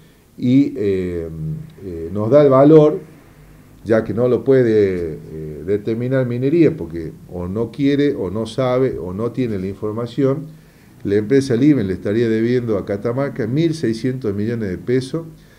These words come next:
si las determinaciones se hacen en función del dólar a la fecha de hoy, ¿no? Eh, y esto es una situación, eh, muy grave para, para la minería en su conjunto,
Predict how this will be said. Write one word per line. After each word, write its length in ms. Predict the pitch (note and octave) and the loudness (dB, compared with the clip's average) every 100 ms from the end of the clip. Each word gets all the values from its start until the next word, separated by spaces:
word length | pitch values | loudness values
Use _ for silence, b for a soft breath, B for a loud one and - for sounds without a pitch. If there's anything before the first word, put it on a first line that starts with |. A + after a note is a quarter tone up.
| B | B
si 160 | - A2+ | -4 -2
las 160 | G#2+ | 0
determinaciones 920 | G#2 A2+ A#2 A#2 A#2+ B2 - C#3 C3+ G#2+ | 0 0 -2 -4 -4 -4 -4 -4 -4 -4
se 120 | G2+ | -2
hacen 380 | G#2+ G#2+ B2 - | -2 -2 -6 -6
en 160 | E2+ D#2+ | -12 -12
función 640 | F2+ F#2+ F2+ G#2 G#2 F#2+ | -10 -10 -8 -6 -6 -4
del 520 | G2 G2+ G2 F#2 F2 | -2 -2 -4 -8 -2
dólar 380 | A2+ B2+ C3+ B2 | 2 4 2 -2
a 60 | F2 | -6
la 100 | D#2 | -8
fecha 340 | F#2+ E2+ D#2+ | -8 -8 -10
de 100 | D2 | -12
hoy, 120 | - - | -14 -16
¿no? 140 | B2+ - - B B B B B B - | -16 -16 -20 B B B B B B -6
Eh, 600 | A#2 A2 G#2+ G2+ G2 F#2 D#2+ - F#2 | 0 0 2 2 0 -2 -8 -14 -4
y 120 | A2+ | 0
esto 340 | D#3 F#3+ F#3+ | 2 4 4
es 80 | D3+ | 6
una 240 | C#3+ B2+ G#2+ | 4 2 -4
situación, 760 | A2 A2 A#2+ A#2+ C#3 C3 A2+ | -6 -4 -4 -2 -2 -2 -4
eh, 300 | F2+ E2 D#2 | -6 -8 -10
muy 220 | D#2+ G#2+ A2 | -6 -4 0
grave 640 | E3 F3+ F3 E3+ F#3+ F3 - _ - | 2 4 4 4 2 -2 -14 _ -10
para, 680 | G2 F2+ E2+ E2 D#2 D2+ | -8 -6 -6 -8 -8 -10
para 240 | - F2+ F2 | -8 -6 -4
la 100 | F2+ | -4
minería 500 | G2+ A#2 B2+ C3+ A#2 | -4 -2 2 2 2
en 40 | |
su 160 | - D#2+ | -2 -8
conjunto, 800 | G2+ A2 - F#3 F3+ D#3+ G#3 | -6 -6 -2 -2 -2 0 0